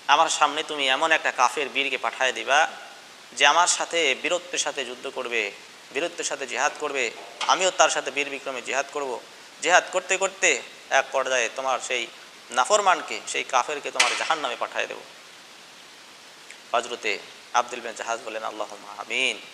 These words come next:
এইবার হযরত সাদ ইবনে আবু ওয়াক্কাস আমিন ছেড়ে দিলেন। হযরতে আব্দুল ইবনে জাহাজ আমিন ধরে বললেন, "আল্লাহ,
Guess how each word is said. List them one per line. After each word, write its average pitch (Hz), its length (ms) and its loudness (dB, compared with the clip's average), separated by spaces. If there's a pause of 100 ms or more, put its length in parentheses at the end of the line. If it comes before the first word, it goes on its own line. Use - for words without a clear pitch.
(880)
এইবার 170 360 8 (1160)
হযরত 131 220 0
সাদ 151 260 0
ইবনে 139 140 -8
আবু 131 80 -6
ওয়াক্কাস - 260 -6
আমিন 120 220 -2
ছেড়ে 117 200 -4
দিলেন। 113 240 -2 (800)
হযরতে 143 460 2 (1000)
আব্দুল 147 240 -2
ইবনে 139 160 -6
জাহাজ 117 300 -6
আমিন 123 180 -4
ধরে 123 160 -8
বললেন, 117 280 -8
"আল্লাহ, 120 300 -6